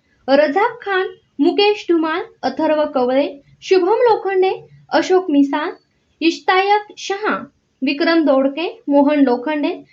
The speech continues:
शरद ठोंबरे, रोहित कांबळे, प्रकाश साठे, सचिन मेत्रे, बबन जाधव, लक्ष्मण कोठारी,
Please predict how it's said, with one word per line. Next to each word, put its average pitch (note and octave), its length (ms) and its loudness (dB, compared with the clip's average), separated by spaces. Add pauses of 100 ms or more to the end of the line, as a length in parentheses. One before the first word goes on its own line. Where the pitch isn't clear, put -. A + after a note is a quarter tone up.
(160)
शरद G4 460 2
ठोंबरे, F#4 360 2 (220)
रोहित C#4+ 380 0
कांबळे, B3 380 -2 (180)
प्रकाश C#4 340 -4
साठे, C4+ 520 -2 (280)
सचिन G4+ 480 0
मेत्रे, F#4+ 360 0 (240)
बबन C#4 400 4
जाधव, C4 360 0 (420)
लक्ष्मण G#4 520 0
कोठारी, F#4 520 -2